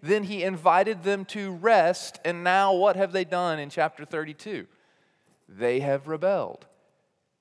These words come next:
What's amazing is in Genesis chapter three, verse fifteen, they are offered, man is offered a redeemer, one who will intercede, mediate the God, the presence of God.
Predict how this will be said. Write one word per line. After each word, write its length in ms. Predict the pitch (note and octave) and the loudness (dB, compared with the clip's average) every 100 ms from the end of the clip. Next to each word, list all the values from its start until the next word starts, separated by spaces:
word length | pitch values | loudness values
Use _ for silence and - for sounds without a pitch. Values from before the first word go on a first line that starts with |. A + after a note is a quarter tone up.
| _ | _
What's 200 | D#3 E3+ | -4 -2
amazing 480 | E3 F#3 A3+ G3+ G3 | 0 0 0 -4 -4
is 140 | F#3 | -2
in 120 | E3+ | -4
Genesis 440 | D3+ F#3+ A3 G#3+ F3+ | -2 -2 -2 -6 0
chapter 280 | G#3 F#3 E3+ | 0 0 -6
three, 260 | - G3 | -8 -6
verse 220 | F#3 F3 | -4 -4
fifteen, 540 | - F3 - G#3 A3+ F3+ | -4 -8 -8 -10 -8 -4
they 180 | F3 F#3+ | 0 4
are 180 | F3 | 4
offered, 560 | C#3 E3+ G#3+ - D3 D3+ | 6 6 4 2 -6 -6
man 440 | F3 F#3 E3 D3+ | -6 -4 -4 -4
is 160 | C3+ D#3+ | -4 0
offered 640 | D#3 G3 A3+ - C3+ D3 - _ _ - | 2 2 2 -2 -4 -4 -8 _ _ -6
a 100 | A#2 | -4
redeemer, 580 | C3 C3+ D#3+ D#3 F2+ - _ _ _ _ _ _ _ _ _ _ _ _ | -4 -6 -10 -12 -14 -18 _ _ _ _ _ _ _ _ _ _ _ _
one 300 | A#2 C#3+ D#3 | -2 0 -2
who 180 | D3+ C3+ | -6 -2
will 240 | C#3 C3+ | -2 -2
intercede, 1160 | B2+ D3+ - D#3 - - E3 E3+ A#2+ F2+ D#2+ - _ _ _ | -4 -12 -10 -12 -12 -14 -14 -12 -10 -12 -16 -20 _ _ _
mediate 720 | A2+ B2+ D3 D#3 D3+ D3 C3+ - | -18 -14 -12 -10 -6 -4 -4 -8
the 80 | C3 | -6
God, 420 | C#3 C3+ C3 B2 | -2 0 -2 -6
the 80 | B2+ | -10
presence 460 | D3+ C#3 C#3 B2+ | -4 -6 -6 -14
of 140 | C3 B2 | -14 -10
God. 380 | D3 C#3+ G2+ | -6 -4 -4